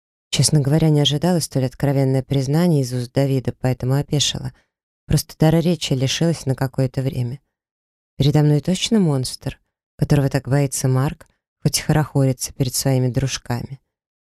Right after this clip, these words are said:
Понятное дело, надо авторитет поддерживать,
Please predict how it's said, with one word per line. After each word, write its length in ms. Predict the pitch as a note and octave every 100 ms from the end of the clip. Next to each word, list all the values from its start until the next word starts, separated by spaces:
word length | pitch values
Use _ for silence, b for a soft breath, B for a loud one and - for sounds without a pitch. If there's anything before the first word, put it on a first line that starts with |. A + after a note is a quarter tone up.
| _ _
Понятное 480 | - F#3+ C#4 - D3+
дело, 260 | A#2+ C3+ A#2+
надо 300 | B2 C#3 D3
авторитет 560 | C#3 D3 C#3 - G3+
поддерживать, 760 | - C3 - A#2 - A#2+ -